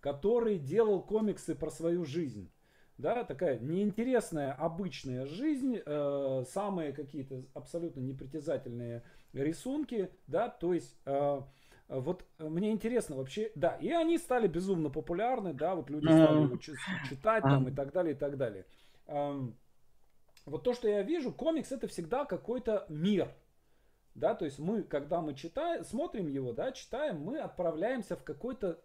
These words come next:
Speaker 1: другой интересный мир. Э, даже если это комиксы про Мурзилку в журнале "Мурзилка", да, там тоже был какой-то мир, куда мы отправлялись. Вот. Э, возможен ли, скажем,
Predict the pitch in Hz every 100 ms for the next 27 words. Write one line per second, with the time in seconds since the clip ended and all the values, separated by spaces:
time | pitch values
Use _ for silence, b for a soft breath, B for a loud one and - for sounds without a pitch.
0 | - 131 170 165 135 233 247 175 - 160
1 | 190 190 180 165 180 165 107 - - -
2 | - - - - - 131 131 131 123 160
3 | 196 190 190 170 165 156 147 151 - 196
4 | 160 - 143 156 151 165 165 302 320 156
5 | 139 156 143 127 131 143 147 139 123 110
6 | 95 226 269 175 - 214 233 180 175 220
7 | 165 185 170 165 151 170 233 214 143 156
8 | 180 170 156 - 151 156 139 101 90 -
9 | - - - - - - - 143 170 165
10 | 101 - - 131 139 139 135 135 131 131
11 | 123 123 120 107 - - - - - -
12 | - - 131 160 175 214 262 294 233 214
13 | 180 180 156 - 180 139 139